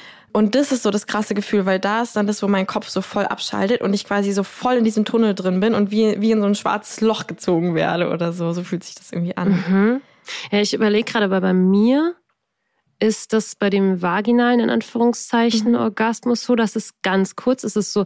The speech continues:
Speaker 2: ich sta-, baue das so auf, so ähnlich wie du das beschrieben hast, so, äh, äh,
Speaker 1: Mhm.
Speaker 2: äh, äh, und dann so, ich weiß, jetzt kommt es und dann so, boah.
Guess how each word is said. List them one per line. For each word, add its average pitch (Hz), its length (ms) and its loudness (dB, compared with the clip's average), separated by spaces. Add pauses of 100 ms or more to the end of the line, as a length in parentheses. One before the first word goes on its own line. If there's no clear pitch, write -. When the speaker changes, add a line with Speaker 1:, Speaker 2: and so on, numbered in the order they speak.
(380)
Speaker 2:
ich - 120 -4
sta-, - 180 -4
baue 214 200 2
das 214 100 0
so - 80 -2
auf, - 140 -4
so - 120 0
ähnlich 262 240 2
wie 233 60 -4
du 208 100 -2
das 233 100 2
beschrieben - 280 0
hast, 185 80 0
so, - 120 -4
äh, 233 60 2
äh, 285 340 2
Speaker 1:
Mhm. 240 220 4
Speaker 2:
äh, 196 220 2 (340)
äh, - 40 -2
und 226 140 2
dann 247 160 4
so, 226 80 0
ich 226 160 -2
weiß, 247 240 0
jetzt 233 200 -2
kommt 262 200 0
es 240 120 -8
und 208 60 2
dann 202 100 2
so, 214 100 2
boah. 214 380 0